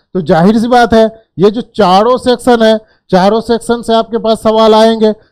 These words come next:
जब ये चारों सेक्शन से आपके पास सवाल आएंगे तो इन सारे सवालों को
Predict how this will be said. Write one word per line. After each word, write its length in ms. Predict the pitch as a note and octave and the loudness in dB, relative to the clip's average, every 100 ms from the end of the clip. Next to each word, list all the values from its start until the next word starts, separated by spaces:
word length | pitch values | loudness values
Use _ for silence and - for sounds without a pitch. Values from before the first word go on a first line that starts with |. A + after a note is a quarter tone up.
| _ | _
जब 160 | F#3 F#3 | -4 -2
ये 100 | G3+ | -2
चारों 360 | F#3+ F3 F#3+ A3 | -2 -2 -2 -4
सेक्शन 360 | G#3+ - G#3+ | -6 -6 -8
से 120 | G3+ | -2
आपके 220 | G3 G3 F#3+ | -4 -4 -8
पास 240 | G3 F#3 | -8 -6
सवाल 320 | F#3 F3+ F3 | -4 0 2
आएंगे 440 | E3+ A3 A#3+ A3 G#3+ | 2 2 2 2 2
तो 420 | - _ _ F#3 | -4 _ _ -6
इन 200 | G#3+ B3+ | -4 -4
सारे 320 | A3+ F#3 F#3+ | -2 0 0
सवालों 480 | F#3 E3 E3 F3+ G3+ | -4 -4 -2 -2 -6
को 240 | F#3 F#3 | -6 -6